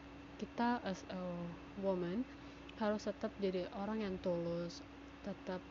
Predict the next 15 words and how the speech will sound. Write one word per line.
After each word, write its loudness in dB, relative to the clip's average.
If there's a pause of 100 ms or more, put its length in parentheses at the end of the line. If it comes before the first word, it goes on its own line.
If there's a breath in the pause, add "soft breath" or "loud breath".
(380)
nambah 2
wawasan 2
lo, 4
tetap, 0 (720 loud breath)
eh, 2
ningkatin 4
pengetahuan 0 (120)
lo, 2 (120)
tetap -2 (300)
ningkatin 0
attitude, 0
etika -4
lo. 2 (1040)
Kalau 6
misalkan 2